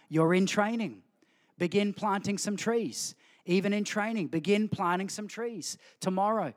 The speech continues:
Wednesday, Thursday, Friday, whatever. Begin planting some. They can be the most micro things that anyone else would think is nothing, but to you it's planting a tree. Because to you individually, you're beginning the momentum of your calling.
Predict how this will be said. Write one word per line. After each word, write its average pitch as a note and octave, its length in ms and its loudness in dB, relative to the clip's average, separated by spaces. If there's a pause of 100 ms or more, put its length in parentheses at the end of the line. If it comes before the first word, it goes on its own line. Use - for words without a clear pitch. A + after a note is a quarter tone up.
(180)
Wednesday, G3+ 480 -2
Thursday, G#3 480 -4
Friday, F#3+ 460 -6
whatever. G#3 500 0 (360)
Begin G#3+ 280 2
planting A3+ 340 0
some. F#3+ 200 -2
They A3 120 0
can A#3 200 -6
be B3+ 140 -4
the A#3+ 120 0
most A3+ 340 2
micro B3+ 1000 4 (240)
things G#3+ 540 0
that G3+ 200 -2
anyone A#3+ 460 4
else G#3+ 320 2 (180)
would G3 160 4
think G3+ 340 0
is D#3 180 -4
nothing, F3 500 0 (240)
but F3 200 -2
to G3 100 -4
you F3+ 200 2
it's D3+ 140 -6
planting D3 340 -6
a B2 40 -10
tree. A#2 360 -8 (720)
Because F#3+ 300 0
to G3+ 120 -2
you B3+ 160 6
individually, G3+ 580 4
you're F#3+ 180 6
beginning G3+ 520 2
the F#3 80 0
momentum F3 560 0
of C#3+ 100 -4
your D3+ 140 -4
calling. D#3+ 500 -2